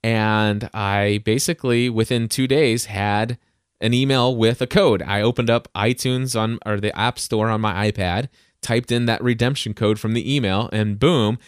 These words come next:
I've got this twenty dollar piece of software. And yeah, I reviewed it, talked about it on my podcast, and after I was done,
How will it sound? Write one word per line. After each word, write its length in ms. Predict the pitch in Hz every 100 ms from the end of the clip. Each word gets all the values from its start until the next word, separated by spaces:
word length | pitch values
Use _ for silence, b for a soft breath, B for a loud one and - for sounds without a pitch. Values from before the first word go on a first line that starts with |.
| b b
I've 120 | 113
got 160 | 120
this 140 | 123 120
twenty 360 | - 117 113
dollar 240 | 113 101 104
piece 180 | 101 110
of 80 |
software. 440 | 110 175 - 92 85
And 340 | 110 117 117 117
yeah, 240 | 143 180 - -
I 160 | 101
reviewed 480 | 120 131 120 104 104
it, 180 | 143 - _ _ _
talked 260 | - 113 -
about 220 | 127 123
it 100 | 131
on 80 | 127
my 140 | 147
podcast, 580 | - 101 101 107 117 - -
and 260 | 117 110 113
after 340 | 110 123 -
I 100 | 120
was 160 | 117 117
done, 420 | 131 190 127 135